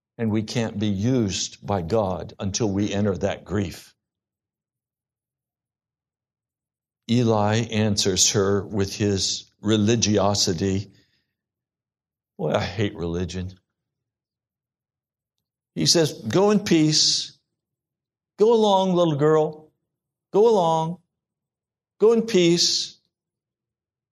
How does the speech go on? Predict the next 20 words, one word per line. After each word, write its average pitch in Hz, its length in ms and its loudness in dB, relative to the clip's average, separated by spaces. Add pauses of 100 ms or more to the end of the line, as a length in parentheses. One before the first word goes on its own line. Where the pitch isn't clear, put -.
(280)
May 190 160 2
the 185 120 4
God 170 300 4
of 143 120 2
Israel 185 360 6
grant 170 380 2
what 185 120 2
you've 196 220 2
asked 170 360 2
him." 160 160 -2
I 180 80 0
wonder 202 240 -2
how 147 140 0
many 127 220 -2
times 113 320 -4
he 117 100 -4
said 104 300 0
that 92 200 -4
to 87 80 -12
people. 80 440 -14